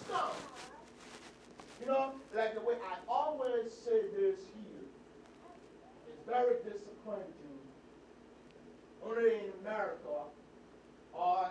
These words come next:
in the, in the Western world that this virus affects a lot. But people in Africa, they're doing their normal stuff. They're having their revival, they're having their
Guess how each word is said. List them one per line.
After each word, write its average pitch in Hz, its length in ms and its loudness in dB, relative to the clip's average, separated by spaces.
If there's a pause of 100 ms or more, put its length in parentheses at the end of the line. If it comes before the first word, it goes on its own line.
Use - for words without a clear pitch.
in 214 180 -6
the, 180 580 -4
in 226 80 2
the 196 100 2
Western 240 600 -2
world 214 400 2
that 185 240 -6 (160)
this 202 160 -6 (100)
virus - 600 -4 (340)
affects - 600 -4 (320)
a 202 100 -2
lot. 269 380 0 (640)
But 214 240 2
people 285 220 6
in 269 140 10
Africa, 277 540 4 (140)
they're 254 140 0
doing 262 200 -6
their 233 280 -2
normal 262 360 4
stuff. - 500 6 (840)
They're 262 200 12
having 285 280 8
their 262 320 2
revival, 269 680 2
they're 262 140 -2
having 277 340 -2
their 247 300 0